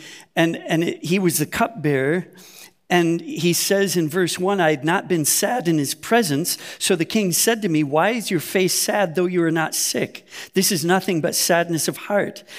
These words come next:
And then I was very much afraid, and I said to the king, 'Let the, the king live forever. Why should my face not be sad when the city of the place of my father's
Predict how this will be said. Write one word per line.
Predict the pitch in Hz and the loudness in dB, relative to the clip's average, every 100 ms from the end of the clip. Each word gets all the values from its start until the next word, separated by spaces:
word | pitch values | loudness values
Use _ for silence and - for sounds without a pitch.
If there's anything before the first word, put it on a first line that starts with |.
| - | -4
And | 175 196 | 2 2
then | 190 | 2
I | |
was | 170 151 | 2 0
very | 131 202 208 | 0 0 2
much | 185 175 | 0 -2
afraid, | 170 - 208 220 170 | -6 -2 0 2 0
and | 151 | 0
I | 151 | -2
said | - 196 | 0 0
to | 170 | 0
the | 147 | -4
king, | - 226 190 156 - - | -6 -2 0 0 -6 -12
'Let | - - - | 0 0 0
the, | - - - - | -6 -14 -20 -14
the | 240 | -2
king | 175 - 208 185 | 0 2 0 4
live | 180 175 | 2 2
forever. | - 180 180 226 151 110 - - | -2 2 2 2 -4 -8 -12 -2
Why | 165 208 | 2 2
should | 226 214 175 | 2 -2 0
my | 170 | 0
face | - 180 165 - | 0 0 0 0
not | 160 220 190 | 2 0 0
be | 185 | -2
sad | - 151 131 151 | 0 2 2 0
when | 170 170 | 0 0
the | 170 | 0
city | 156 - 233 208 | 0 0 0 0
of | 151 | 0
the | 151 | -2
place | - 190 185 | 0 0 0
of | |
my | 170 151 | 0 -2
father's | - 180 175 147 | 0 0 0 -2